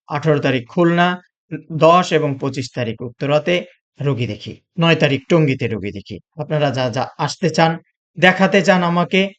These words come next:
আমার স্ক্রিনে যে নাম্বার দেওয়া আছে, সে নাম্বারটা আমার নিজের, সরাসরি যোগাযোগ করে আসবেন।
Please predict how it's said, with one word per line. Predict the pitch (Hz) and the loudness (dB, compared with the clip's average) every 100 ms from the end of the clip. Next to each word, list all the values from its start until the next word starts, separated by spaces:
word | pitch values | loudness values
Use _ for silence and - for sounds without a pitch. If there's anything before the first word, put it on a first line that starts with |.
| _ - | _ -10
আমার | 156 135 123 | -4 -2 -2
স্ক্রিনে | - 151 123 | -6 -6 -4
যে | 117 110 | -2 -2
নাম্বার | 117 143 151 | -2 0 0
দেওয়া | 139 135 143 | 0 0 0
আছে, | 139 - 151 - _ | -2 -2 -4 -6 _
সে | - 185 | -4 0
নাম্বারটা | 165 165 160 160 156 | 2 4 2 2 0
আমার | 156 156 | 2 2
নিজের, | 160 175 190 196 - _ _ | 4 4 4 4 0 _ _
সরাসরি | - 175 196 202 185 147 | 0 4 4 4 -2 -2
যোগাযোগ | 139 123 120 139 135 | -2 -2 -2 -2 -4
করে | 143 170 180 _ _ | -2 -2 -4 _ _
আসবেন। | 143 147 131 127 - | -2 -2 -2 -4 -6